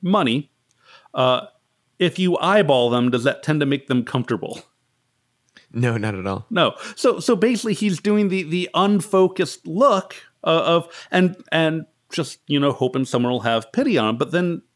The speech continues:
Speaker 1: Peter says, "Hey, hey, dude, eyes here. Look, look over at us.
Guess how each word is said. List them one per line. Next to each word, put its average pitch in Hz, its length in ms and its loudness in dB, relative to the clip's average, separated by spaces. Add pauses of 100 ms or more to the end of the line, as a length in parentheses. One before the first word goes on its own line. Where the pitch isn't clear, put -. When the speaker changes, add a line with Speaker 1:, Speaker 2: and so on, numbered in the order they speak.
(220)
Speaker 1:
Peter 269 220 -4
says, 156 240 -8
"Hey, 180 180 0
hey, 151 140 2
dude, 160 320 0 (260)
eyes 156 240 2
here. - 260 -4 (120)
Look, 160 220 -2
look 165 260 0
over 180 240 2
at 208 80 4
us. - 400 -4